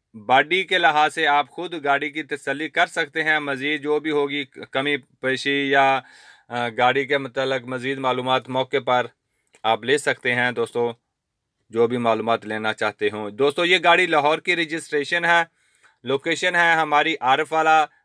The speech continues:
दोस्तों, ये गाड़ी मैनुअल है और एलसीडी वगैरह लगी हुई है, सोफा सीट है, सीटें बिल्कुल ओके की आवाज़ है।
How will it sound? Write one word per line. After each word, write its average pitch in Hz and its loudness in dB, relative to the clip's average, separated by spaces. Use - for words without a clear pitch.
दोस्तों, 156 -2
ये 180 -2
गाड़ी 180 0
मैनुअल 160 0
है 185 2
और 143 2
एलसीडी 165 0
वगैरह 170 0
लगी 156 0
हुई 170 0
है, 170 6
सोफा 160 -2
सीट 156 -4
है, 165 2
सीटें 156 -6
बिल्कुल 160 -2
ओके 139 -4
की 160 -6
आवाज़ 156 2
है। 156 0